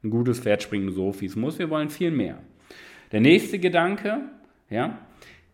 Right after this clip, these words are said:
den Menschen, wenn du Zufriedenheit anstrebst, dann fehlt dir persönliche Stärke.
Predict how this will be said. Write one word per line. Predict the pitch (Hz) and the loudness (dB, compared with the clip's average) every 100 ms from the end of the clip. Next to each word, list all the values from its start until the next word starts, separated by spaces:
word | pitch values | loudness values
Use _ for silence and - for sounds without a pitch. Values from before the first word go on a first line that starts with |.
| _ | _
den | 131 135 | 6 8
Menschen, | 151 233 294 - 175 202 | 10 8 4 0 -2 0
wenn | 127 151 | 2 2
du | 147 151 147 - - 131 | 4 4 4 -4 -10 -12
Zufriedenheit | - 143 - 233 240 139 123 | -10 -10 0 2 4 4 2
anstrebst, | 104 120 120 - 147 147 | 2 0 0 0 -2 0
dann | 127 123 | 0 0
fehlt | - 175 196 226 - | -2 0 2 0 -2
dir | 185 190 180 | 0 0 -2
persönliche | - 156 123 160 196 180 165 | 0 0 4 4 4 2 -2
Stärke. | - 160 165 165 131 90 | -2 2 2 2 -2 -6